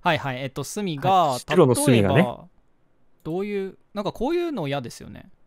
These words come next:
Speaker 2: そうですね。
Speaker 1: こうでもいいのかな。
Speaker 2: これ、あの、そうですね。あの、切り行かなきゃならないんで、その、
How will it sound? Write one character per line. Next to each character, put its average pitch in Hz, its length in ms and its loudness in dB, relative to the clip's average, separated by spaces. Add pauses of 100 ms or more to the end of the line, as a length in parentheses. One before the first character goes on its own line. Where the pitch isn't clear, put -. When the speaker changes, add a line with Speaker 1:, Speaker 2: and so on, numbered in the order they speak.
(340)
Speaker 2:
そ 262 80 6
う - 20 2
で 131 80 2
す - 140 -4
ね。 190 60 2
Speaker 1:
こ 180 40 4
う - 40 2
で 98 40 0
も 190 120 2
い - 20 4
い - 40 2
の 254 40 2
か 247 60 4
な。 240 100 4
Speaker 2:
こ 220 60 4
れ、 220 40 4
あ 220 60 2
の、 208 400 2
そ 214 140 2
う - 20 4
で 120 60 2
す 104 60 -4
ね。 98 220 0
あ 131 160 6
の、 123 280 -2 (180)
切 - 120 0
り 226 200 2
行 - 200 -2
か 143 140 6
な 117 100 4
き - 80 -2
ゃ 101 60 2
な 90 120 -4
ら - 20 -8
な 85 60 -10
い 82 40 -12
ん - 20 -12
で、 87 140 -12
そ 110 140 -4
の、 92 240 -4